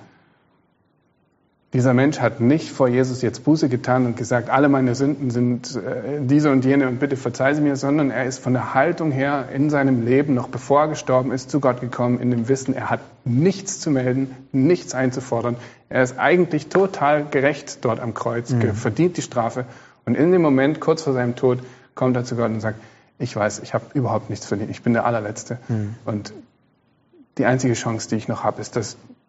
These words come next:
Speaker 1: du an mich denkst, wenn
Speaker 2: Ja.
Speaker 1: du
Speaker 2: Ja.
Speaker 1: gedenke meiner,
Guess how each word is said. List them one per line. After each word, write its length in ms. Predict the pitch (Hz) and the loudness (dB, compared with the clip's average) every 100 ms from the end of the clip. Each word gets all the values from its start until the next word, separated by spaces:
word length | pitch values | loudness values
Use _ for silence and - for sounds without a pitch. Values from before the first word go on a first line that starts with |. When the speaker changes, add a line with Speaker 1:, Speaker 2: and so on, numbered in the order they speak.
| _ _ - | _ _ -4
Speaker 1:
du 140 | 143 | -2
an 100 | 120 | 0
mich 160 | 117 - | -2 -4
denkst, 300 | 123 110 - | -8 -8 -8
wenn 140 | 127 123 | -4 -2
Speaker 2:
Ja. 120 | 110 | -2
Speaker 1:
du 100 | 113 - - _ _ _ 135 | -2 -8 -16 _ _ _ -8
Speaker 2:
Ja. 100 | 117 | -4
Speaker 1:
gedenke 380 | 117 120 120 123 | -2 0 0 0
meiner, 360 | 113 117 110 | 0 -4 -8